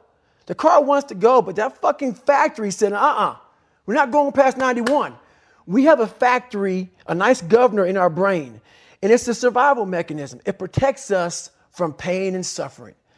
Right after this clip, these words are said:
The second we feel that shit, our mind says, "Oh no, this isn't fun. We should back off. We should sit down, find something more comfortable."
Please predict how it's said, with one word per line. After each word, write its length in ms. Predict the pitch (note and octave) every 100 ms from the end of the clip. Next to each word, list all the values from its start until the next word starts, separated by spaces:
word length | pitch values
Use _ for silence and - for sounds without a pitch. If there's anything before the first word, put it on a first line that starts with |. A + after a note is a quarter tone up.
| _ _ -
The 80 |
second 340 | D#3 B3+ C#4+ D4
we 120 | C#4+
feel 260 | C#4+ D#4 D4+
that 180 | C#4+
shit, 340 | - D4+ D#4+ D#4+
our 120 | F#3 A3
mind 260 | G#3+ G#3
says, 160 | F#3+ E3+
"Oh 160 | G#3+
no, 220 | B3+ C4+ G#3+
this 180 | B3+
isn't 200 | C#4 G3
fun. 280 | - D4+ C#3+ - _ _ _ _ _
We 140 | F3 B3+
should 240 | C4 F3+
back 320 | G#3 A#3 A#3+
off. 460 | B3 C#4 - - _ _ _
We 100 | F#3+
should 180 | A3+ D4+
sit 280 | - D4 D#4
down, 440 | B3+ B3 A#3+ B3 - _ _
find 420 | _ A3+ B3 B3
something 300 | B3 B3 G#3+
more 140 | A3 G#3+
comfortable." 600 | A#3 A#3+ F#3 C#3 A2+